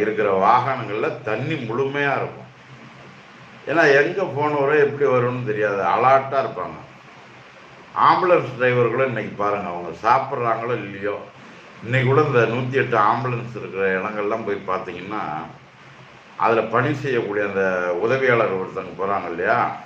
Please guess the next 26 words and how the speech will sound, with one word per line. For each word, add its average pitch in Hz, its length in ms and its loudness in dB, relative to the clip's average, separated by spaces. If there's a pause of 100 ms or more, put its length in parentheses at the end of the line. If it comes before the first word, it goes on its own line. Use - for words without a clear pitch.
(840)
ஃபர்ஸ்ட் 113 300 2
முத-, 101 800 4
முதல் 107 280 2
மருத்துவ 101 440 -2
உதவி 95 300 -2
செய்யக்கூடிய 85 420 -2
நர்ஸோ, 92 580 -4 (720)
இல்ல 101 140 2
ஒரு 98 160 4
அட்டெண்டரோ, 90 680 -2 (100)
கம்பவுண்டரோ, 87 600 -2 (340)
அந்த 85 240 -8
டிரைவரோ, 90 600 2 (880)
சாப்பிடு, 143 760 2
நல்ல 120 320 -4
கொடும் 123 440 -4
பசி 123 280 -4
இருக்கும். 110 420 -6
அந்த 92 180 -8
டிஃபன் 131 360 -6
பாக்ஸ் 131 280 0 (200)
திறக்கிற 135 500 0
நேரம் 120 420 -2
ஒரு 101 220 -2
கால் 117 260 4
வந்தா, 92 640 -4